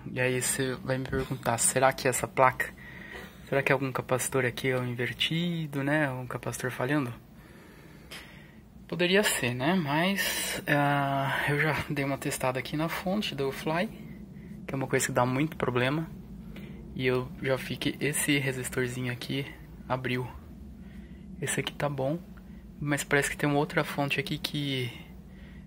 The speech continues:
também não tá funcionando, tá? E eu não sei se é alimentada só por esse resistor, esse aqui tá bom.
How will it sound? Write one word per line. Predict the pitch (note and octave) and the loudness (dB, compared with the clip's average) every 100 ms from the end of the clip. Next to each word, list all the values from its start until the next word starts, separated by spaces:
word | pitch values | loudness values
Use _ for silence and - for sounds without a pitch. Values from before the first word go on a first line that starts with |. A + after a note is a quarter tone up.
| - | -12
também | - C3 C3 C3+ | -6 0 2 2
não | C3 C3+ | 2 2
tá | F#3 - D#3 | 2 2 2
funcionando, | - D3+ - C#3 B2+ A#2+ C3+ E3 | 2 0 0 0 -2 -2 0 0
tá? | C#3 - B2 D#3+ - - - - - - - - - - - | 0 2 0 0 -8 -20 -20 -20 -20 -20 -20 -20 -20 -18 -6
E | B2+ B2+ B2 A#2+ A#2+ A#2 A2+ A#2 A2 G2+ - - - - - - - - - | -2 0 0 0 0 0 0 0 -4 -10 -14 -16 -18 -20 -20 -20 -18 -18 -10
eu | B2+ | -6
não | B2+ | -4
sei | B2+ C3 | -2 0
se | C#3 | 2
é | |
alimentada | C3+ C3+ C3 C3+ C3 | 2 4 4 4 4
só | - | 2
por | C3 D3 | 2 2
esse | C3+ | 2
resistor, | D3 D3 - A2+ | 0 0 0 0
esse | A#2 | 0
aqui | - | -2
tá | A#2+ | 0
bom. | A#2 A#2 | 0 -2